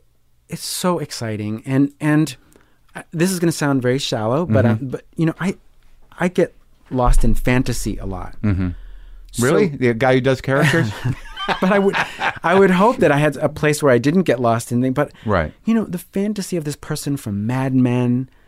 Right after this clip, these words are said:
Speaker 1: and, you know, who
Speaker 2: Great actress.
Speaker 1: Great actress.
Speaker 2: Incredibly
Speaker 1: You know,
Speaker 2: compelling and unique.
Speaker 1: c-, incredible. And then as a person is interesting and
Speaker 2: Yeah.
Speaker 1: all of it, all of a sudden, there's, it's almost like a,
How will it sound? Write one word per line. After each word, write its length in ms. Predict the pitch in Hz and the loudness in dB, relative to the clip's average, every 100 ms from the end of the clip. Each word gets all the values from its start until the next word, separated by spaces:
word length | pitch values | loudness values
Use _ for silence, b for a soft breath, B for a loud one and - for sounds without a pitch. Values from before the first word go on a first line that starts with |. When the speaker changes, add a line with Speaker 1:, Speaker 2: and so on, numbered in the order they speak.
| b b - | b b -4
Speaker 1:
and, 420 | 120 113 107 107 - - - | -2 0 -2 -4 -10 -20 -20
you 180 | - 160 | -2 0
know, 140 | 127 | 2
who 200 | 107 143 - | 0 -8 -4
Speaker 2:
Great 220 | - 139 | 0 2
actress. 460 | 107 92 - 117 - - - | 2 0 -4 -8 -12 -18 -6
Speaker 1:
Great 220 | 208 214 | 0 2
actress. 540 | 170 151 123 98 - - _ | 2 -2 -8 -10 -12 -18 _
Speaker 2:
Incredibly 560 | - - 147 151 131 123 | -12 -2 2 2 2 2
Speaker 1:
You 60 | |
know, 20 | |
Speaker 2:
compelling 480 | 117 95 101 95 98 | 2 2 4 4 2
and 100 | 90 | 2
unique. 380 | 90 87 92 - | 0 0 -2 -6
Speaker 1:
c-, 60 | - - | -10 -2
incredible. 720 | 175 - 233 240 147 95 - - - - - | -2 0 2 2 2 -4 -8 -20 -20 -20 -6
And 200 | 160 160 | 0 2
then 120 | 160 | 2
as 160 | 151 139 | 2 -4
a 60 | - | -8
person 640 | - 226 220 220 196 165 _ - | -4 -2 2 2 0 -4 _ -10
is 140 | 151 - | -6 -2
interesting 580 | 175 170 - 175 170 165 | -4 -4 -4 0 2 2
and 80 | |
Speaker 2:
Yeah. 220 | 107 104 76 B - | 2 0 -4 B -10
Speaker 1:
all 200 | 202 240 | -2 0
of 140 | 175 | 2
it, 200 | 147 - _ _ _ _ _ _ _ _ - | 0 0 _ _ _ _ _ _ _ _ -2
all 160 | 165 | 2
of 100 | 196 | 2
a 60 | 185 | 0
sudden, 380 | - 190 180 135 | -2 -2 0 0
there's, 220 | 135 123 | -2 -2
it's 260 | 131 139 - | -4 -10 -4
almost 280 | 135 147 - | -2 -2 -2
like 180 | 123 - | -4 -6
a, 160 | 117 | -16